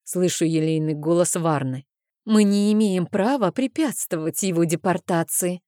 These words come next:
У меня аж волосы на загривке дыбом встают, настолько силён мой гнев. Эта тварь, в каждой бочке затычка.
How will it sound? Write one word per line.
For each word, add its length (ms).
У 80
меня 240
аж 160
волосы 440
на 120
загривке 520
дыбом 360
встают, 500
настолько 540
силён 340
мой 200
гнев. 480
Эта 380
тварь, 440
в 60
каждой 420
бочке 460
затычка. 680